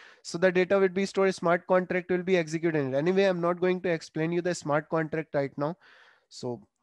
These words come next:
if you'll just see there, you'll have all the information on it. A smart contract, we have I O T devices, we have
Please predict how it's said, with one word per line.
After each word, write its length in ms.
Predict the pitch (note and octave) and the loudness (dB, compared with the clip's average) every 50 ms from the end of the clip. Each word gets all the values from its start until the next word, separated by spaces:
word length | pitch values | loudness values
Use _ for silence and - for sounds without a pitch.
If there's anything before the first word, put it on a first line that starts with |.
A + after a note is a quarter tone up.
| _ _ _ _ _ | _ _ _ _ _
if 240 | D3+ D#3 D3+ - - | -4 -4 -4 -2 0
you'll 140 | E3+ D#3+ D#3 | 0 0 0
just 340 | E3 F3 D#3+ - - - - _ - | 0 -2 -4 -6 -10 -16 -20 _ -14
see 300 | - - - G3 F#3+ F#3+ | -10 -6 -2 -2 -2 0
there, 280 | F3 F#3+ F#3+ F#3+ F#3+ | 2 4 4 4 4
you'll 200 | G3 F#3 F#3 F3 | 2 0 0 0
have 240 | E3+ E3+ E3 E3+ E3 - | 0 0 -2 -2 -2 -2
all 200 | - D3 C#3+ D3+ | -2 -2 0 0
the 100 | D3+ D#3 | 0 0
information 600 | C#3+ C3+ C3 C3 - B2 A#2+ A#2+ A2+ - C3 B2 A#2 | 0 -2 -2 -6 -8 -8 -6 -6 -8 -8 -8 -8 -8
on 140 | A2+ G#2+ A2 | -8 -10 -12
it. 100 | A2+ - _ _ _ _ | -14 -16 _ _ _ _
A 40 | B2+ | -18
smart 320 | - - C#3+ C3+ C3+ C3+ _ | -10 -6 -4 -4 -4 -4 _
contract, 380 | D3 C3+ C3 B2+ - C3+ B2+ - | -6 -6 -6 -6 -10 -12 -12 -10
we 100 | C3+ C3 | -10 -8
have 220 | C3 C3 C3+ C3 C3+ | -6 -4 -4 -2 -2
I 140 | C3 C3+ C#3+ | -2 0 -2
O 80 | C#3+ | -4
T 120 | C#3 D3+ C#3+ | -4 -4 -4
devices, 500 | C#3+ C3 C3+ C3+ C3+ C3+ C#3 C#3+ C3+ C3 | -4 -2 -2 -2 -2 -4 -6 -10 -10 -10
we 140 | C3 C3 | -8 -8
have 240 | B2+ C3 C3 C3 C3 | -6 -6 -6 -6 -6